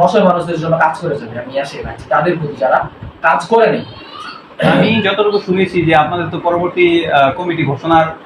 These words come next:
Speaker 2: সময় হয়ে গিয়েছে, তো এটা নিয়ে আপনাদের সংগঠনে কি চলছে?
Speaker 1: আচ্ছা, আচ্ছা, আমাদের আসলে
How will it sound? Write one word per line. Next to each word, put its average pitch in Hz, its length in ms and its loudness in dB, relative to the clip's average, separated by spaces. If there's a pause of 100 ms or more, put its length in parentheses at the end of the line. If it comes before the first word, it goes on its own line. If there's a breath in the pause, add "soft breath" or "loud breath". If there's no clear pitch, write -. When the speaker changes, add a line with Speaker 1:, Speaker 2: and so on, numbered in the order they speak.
(120)
Speaker 2:
সময় 156 240 2
হয়ে 131 200 4
গিয়েছে, 156 260 0
তো 135 140 0
এটা 160 180 2
নিয়ে 165 140 2
আপনাদের 156 280 0
সংগঠনে 147 400 -2
কি 160 140 -8
চলছে? - 260 -10 (380)
Speaker 1:
আচ্ছা, - 260 -4
আচ্ছা, 120 200 -2
আমাদের 175 320 4
আসলে 185 300 2